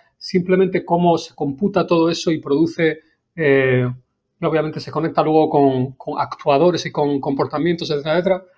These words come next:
Y luego ya tenemos el System two, que es la parte más, mm, de la que, que usa la lógica, la planificación, las secuencias, la más discreta, la, la, la parte más discreta, etcétera.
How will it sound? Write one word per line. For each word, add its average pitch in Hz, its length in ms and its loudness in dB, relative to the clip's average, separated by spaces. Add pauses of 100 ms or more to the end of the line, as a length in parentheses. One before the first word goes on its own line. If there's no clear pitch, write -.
(340)
Y 160 120 -8
luego 170 200 4
ya 180 100 6
tenemos 170 260 2
el 151 80 -4
System - 440 -4
two, 190 220 4
que 175 120 -8
es 151 60 -10
la 156 140 0
parte 160 300 0
más, 151 500 -2 (420)
mm, 139 520 -2 (360)
de 139 120 -2
la 135 240 2
que, 139 180 -4
que - 80 -8
usa 143 180 -4
la 139 80 2
lógica, 196 420 2
la 151 120 2
planificación, 147 720 0 (260)
las 139 200 -4
secuencias, 175 800 0
la 151 160 0
más 139 400 -2 (280)
discreta, 175 640 0
la, 156 160 2
la, 143 220 -2
la 139 260 -4
parte 165 180 -2
más 147 160 -6
discreta, 175 360 -4
etcétera. 160 420 -4